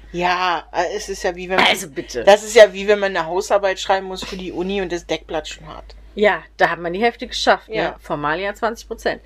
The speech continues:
Speaker 1: Wir haben auf der Farm immer gesagt, wenn du angefangen bist, hast du die Hälfte schon geschafft.
Speaker 2: Ja. Ja, wo war ich jetzt? House of the Dragon. Ja,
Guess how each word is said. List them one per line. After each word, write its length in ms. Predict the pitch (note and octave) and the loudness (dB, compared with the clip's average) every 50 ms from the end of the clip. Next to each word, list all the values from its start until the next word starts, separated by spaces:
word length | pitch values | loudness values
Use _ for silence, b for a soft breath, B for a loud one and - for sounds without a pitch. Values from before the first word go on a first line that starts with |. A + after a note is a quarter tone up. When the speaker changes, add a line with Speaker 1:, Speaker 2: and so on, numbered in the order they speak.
| B B | B B
Speaker 1:
Wir 180 | - G3+ G#3 G#3+ | 0 4 4 4
haben 120 | A3 A3 | 4 2
auf 120 | G#3 G3+ G3+ | 0 -2 -2
der 80 | G#3+ | -4
Farm 300 | G3 - - G3+ G3 G#3 | -2 2 4 4 4 4
immer 240 | G#3+ G#3 G#3 G3+ G3+ | 0 -2 -2 -2 -2
gesagt, 460 | G3 F#3+ F#3+ G3 G3 G#3 G3+ - D#3 F#3 | -2 -4 -2 -2 0 -2 -2 -4 -6 -6
wenn 100 | G3+ G3+ | -6 -4
du 60 | F#3+ - | -4 -2
angefangen 500 | - G3+ A3 G#3 F#3 - F#3+ F3 F3 E3+ | -2 -2 -2 -2 -4 -6 -8 -8 -8 -8
bist, 140 | E3+ - | -10 -10
hast 160 | F#3 E3+ - - | -10 -12 -12 -14
du 40 | D#3+ | -14
die 80 | F3 F3 | -10 -8
Hälfte 280 | F3+ D#3 F3 - - | -6 -6 -8 -8 -12
schon 160 | - - - C#3 | -14 -14 -14 -14
geschafft. 440 | - - - - - - - - | -14 -16 -16 -18 -20 -20 -16 -10
Speaker 2:
Ja. 180 | - C#4+ C#4 - - _ _ b b b b b b b b b b b - - - | -6 -4 -4 -4 -6 _ _ b b b b b b b b b b b -20 -8 -2
Ja, 220 | - G#3+ F3+ D3+ D#3+ | 0 0 0 0 -4
wo 120 | E3+ E3+ | -4 0
war 220 | D#3+ E3 D#3 F3 | 2 2 2 2
ich 140 | G#3+ - - | -2 -4 -6
jetzt? 420 | - B3+ C4+ D4 - - - - - | -4 -4 -4 -4 -6 -10 -12 -2 0
House 260 | G#3+ G#3+ G#3+ G#3+ - | 2 2 2 0 -4
of 140 | - G3 G3 | -8 -10 -8
the 100 | - F#3+ | -10 -12
Dragon. 460 | - - D3+ D#3+ E3+ - D3+ D3 - | -8 -4 -2 -2 -2 -2 -6 -10 -4
Ja, 280 | - A3 A3+ F#3 C#3+ | 0 2 2 2 2